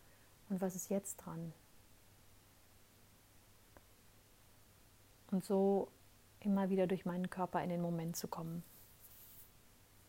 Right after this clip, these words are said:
Ich habe heute Morgen einen schönen Artikel gelesen von David Shepard.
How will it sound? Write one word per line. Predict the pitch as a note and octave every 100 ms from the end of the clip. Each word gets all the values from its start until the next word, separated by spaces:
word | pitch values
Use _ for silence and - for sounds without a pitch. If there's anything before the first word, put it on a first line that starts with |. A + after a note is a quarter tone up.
| - - - - - - - - - - - - - - - - - -
Ich | G#3
habe | G#3
heute | G3
Morgen | F#3+ F#3+ F#3+
einen | F3 F#3
schönen | G3+ F3+ F3+
Artikel | - - F#3 E3+
gelesen | F3 F3 F3 -
von | F#3
David | F3+ F3+ F#3 -
Shepard. | F#3+ G3 F3+